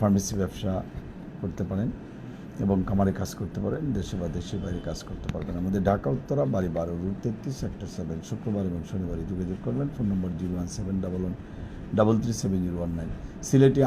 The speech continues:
আম্বরকানা শহীদ বিবি এনসিসি ব্যাংকের পিছনের বিল্ডিং, ময়মনসিংহ আলিয়া মাদ্রাসা মোড়, ক্রিস্টোফার রোড, ষোলো বাই এক, পাদ্রী মিশন রোড,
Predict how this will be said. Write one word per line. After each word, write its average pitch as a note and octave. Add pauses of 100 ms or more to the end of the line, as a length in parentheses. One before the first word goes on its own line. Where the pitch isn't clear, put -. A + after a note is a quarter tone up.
(100)
আম্বরকানা G#2 (140)
শহীদ B2+
বিবি C3
এনসিসি F#2+
ব্যাংকের F2+
পিছনের G#2+
বিল্ডিং, G#2+
ময়মনসিংহ G#2+
আলিয়া G2+
মাদ্রাসা F#2+
মোড়, F#2+
ক্রিস্টোফার A2
রোড, A2 (420)
ষোলো A#2+
বাই A2
এক, G2
পাদ্রী F#2
মিশন F#2+
রোড, E2+